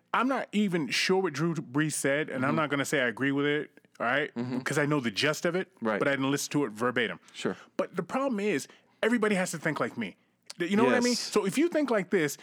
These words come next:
Speaker 1: you're fucked up. Now we boycott, what, they cancel you and,
Speaker 2: Yeah.
Speaker 1: and shut him down.
Speaker 2: Yeah.
Speaker 1: He needs to be cut.
Speaker 2: You get
Speaker 1: Why
Speaker 2: banned.
Speaker 1: can't people think that? You, me, and Bolo had a great conversation last week, and
Speaker 2: Mm-hmm.
Speaker 1: we not,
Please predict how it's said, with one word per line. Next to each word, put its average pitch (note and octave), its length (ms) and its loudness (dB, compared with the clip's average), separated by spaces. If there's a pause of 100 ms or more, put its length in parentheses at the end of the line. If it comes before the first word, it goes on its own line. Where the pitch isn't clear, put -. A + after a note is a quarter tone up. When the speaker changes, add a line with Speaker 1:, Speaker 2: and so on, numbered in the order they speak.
Speaker 1:
you're G3+ 160 2
fucked G3 340 -2
up. E3+ 200 0
Now E3 180 0
we D3+ 120 2
boycott, E3 380 0
what, E3+ 120 0
they G#2 160 -2 (180)
cancel F#3 420 0
you F3 340 2
and, A2+ 120 0
Speaker 2:
Yeah. G2 260 2
Speaker 1:
and A2+ 120 -2
shut F3 180 0
him F3 140 0
down. D#3+ 360 0
Speaker 2:
Yeah. B2+ 120 2
Speaker 1:
He - 60 2
needs E3+ 120 0
to D3 60 -4
be D#3 80 -2
cut. F3 240 -2 (280)
Speaker 2:
You A#3+ 120 -2
get B3 80 4
Speaker 1:
Why C4 60 4
Speaker 2:
banned. A3+ 120 4
Speaker 1:
can't A3+ 160 2
people E4 240 0
think C#4 280 -2
that? G3 120 -8 (400)
You, E4 400 2
me, A3 240 2
and D3+ 160 -2
Bolo D#3 260 2
had B2+ 140 0
a A2+ 60 -4
great C#3 240 0
conversation A2+ 600 -4
last - 280 -10
week, - 200 -14
and C3 100 0
Speaker 2:
Mm-hmm. D3 80 2
Speaker 1:
we G3 100 6
not, F#3 320 0